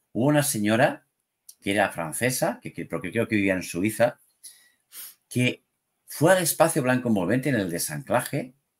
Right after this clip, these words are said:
y lloró, o sea, lloró, pero a pulmón suelto, porque vio a su madre. Eh,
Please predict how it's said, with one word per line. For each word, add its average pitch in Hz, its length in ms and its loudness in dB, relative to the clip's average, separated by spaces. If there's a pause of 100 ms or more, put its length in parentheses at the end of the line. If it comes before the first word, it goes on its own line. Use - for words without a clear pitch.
(440)
y 147 240 6
lloró, 143 600 6 (1200)
o - 40 -16
sea, - 260 -6
lloró, 104 720 0 (880)
pero 117 180 6
a 104 100 2
pulmón 113 380 2
suelto, 123 640 -4 (540)
porque - 260 -4
vio 110 420 2
a - 80 -2
su - 180 -10
madre. 73 340 -4
Eh, - 360 -10